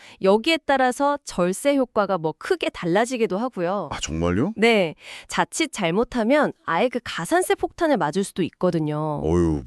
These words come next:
Speaker 2: 무섭네요.
Speaker 1: 그러니까 오늘 이 시간 통해서 당신의 사업을 위한 어떤 든든한 기초, 이걸 다지는 데 좀 도움이 되면 좋겠습니다.
Speaker 2: 좋습니다. 자, 그럼 사업 시작. 가장 먼저 어디서 하지? 이 고민부터 하게 되잖아요.
Speaker 1: 그렇죠. 장소.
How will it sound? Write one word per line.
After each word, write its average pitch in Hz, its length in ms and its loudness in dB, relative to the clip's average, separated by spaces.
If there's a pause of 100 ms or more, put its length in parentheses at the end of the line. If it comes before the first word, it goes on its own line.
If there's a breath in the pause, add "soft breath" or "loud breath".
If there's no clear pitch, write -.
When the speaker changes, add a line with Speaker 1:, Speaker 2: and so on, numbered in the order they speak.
Speaker 2:
무섭네요. 76 640 2 (140)
Speaker 1:
그러니까 254 520 2
오늘 247 460 2
이 185 60 -4
시간 226 360 0
통해서 330 600 2 (260 soft breath)
당신의 247 440 0
사업을 294 520 2
위한 226 380 0
어떤 175 280 -2
든든한 262 520 4
기초, - 480 -8 (240)
이걸 185 200 2
다지는 190 460 0
데 202 100 0
좀 185 200 -2
도움이 254 340 2
되면 156 180 -2
좋겠습니다. 143 760 -10
Speaker 2:
좋습니다. 92 500 0 (400 loud breath)
자, 143 160 4
그럼 139 320 6
사업 190 280 -2
시작. - 260 -2 (360 soft breath)
가장 190 320 4
먼저 160 380 6 (100)
어디서 143 460 -4
하지? 214 400 0 (260)
이 151 120 2
고민부터 160 500 4
하게 185 160 2
되잖아요. 92 640 0 (140)
Speaker 1:
그렇죠. 320 560 0
장소. 208 580 0